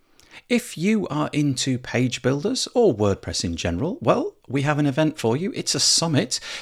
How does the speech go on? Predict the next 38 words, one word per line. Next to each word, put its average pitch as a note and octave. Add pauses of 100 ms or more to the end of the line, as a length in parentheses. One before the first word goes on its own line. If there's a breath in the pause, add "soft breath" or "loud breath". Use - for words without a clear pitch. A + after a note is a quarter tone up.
It's -
from A2
May F3
the D3
tenth A#2
to G#2+
the G2
fourteenth, G2+
so -
that's G2+
five B2
days. D#3+ (460 loud breath)
You D#3+
can F3+
find C4+
it -
at -
page A#2
builder G2
summit G2
dot -
com, C#3
and G2+
I G2+
guess - (280)
the F#2+
giveaway F#2+
is F2+
in F2
the F2
name G2
there. G2
It's C3+
all D3+
about C#3
WordPress B2
page C3+
builders. E2+